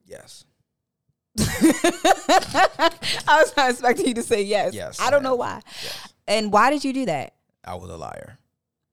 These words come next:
Speaker 2: I mean, you were a liar, but why did you
Speaker 1: I wanted my
Speaker 2: make
Speaker 1: ca-,
Speaker 2: her?
Speaker 1: I wanted, because I, I felt like if I told her the truth, then I wouldn't be able to get her cake.
Speaker 2: So you only wanted her for sex?
Speaker 1: The crazy thing is, no. I liked her a little bit.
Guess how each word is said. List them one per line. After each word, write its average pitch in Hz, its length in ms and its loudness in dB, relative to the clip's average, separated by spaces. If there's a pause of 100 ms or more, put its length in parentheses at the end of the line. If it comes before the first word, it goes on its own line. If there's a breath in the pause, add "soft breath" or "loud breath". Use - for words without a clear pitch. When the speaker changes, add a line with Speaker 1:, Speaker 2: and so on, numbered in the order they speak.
(680)
Speaker 2:
I 190 60 -2
mean, 208 140 -2
you 208 120 -2
were 196 80 4
a 175 80 2
liar, 196 200 0
but 165 120 -4
why 170 240 -4
did 165 220 -10
you 160 380 -8
Speaker 1:
I 190 40 -10
wanted 95 220 -10
my 170 40 -6
Speaker 2:
make 185 160 -4
Speaker 1:
ca-, - 100 -8
Speaker 2:
her? - 100 -14
Speaker 1:
I 92 60 -8
wanted, 95 380 -12
because 143 240 -4
I, 120 180 -2
I 110 120 -8
felt 127 280 -4
like 113 220 -8
if 101 120 -12
I 98 100 -8
told 131 340 -6
her 123 260 -4
the 104 160 -14
truth, 185 480 -8 (120)
then 165 120 -10
I 185 40 -8
wouldn't 190 240 -8
be 196 80 -2
able 185 80 -4
to 196 60 -10
get 214 340 -10
her 190 120 -12
cake. - 420 -16 (560)
Speaker 2:
So 196 60 -8
you 202 160 -6
only 233 180 -2
wanted 196 220 -4
her 175 120 -6
for - 160 -10
sex? - 500 -12 (500)
Speaker 1:
The 120 80 -14
crazy 151 260 -8
thing 160 220 -10
is, 143 220 -8
no. 120 600 -8 (480)
I 120 140 -4
liked 156 360 -6
her - 100 -8
a 92 40 -6
little 87 240 -14
bit. 80 260 -18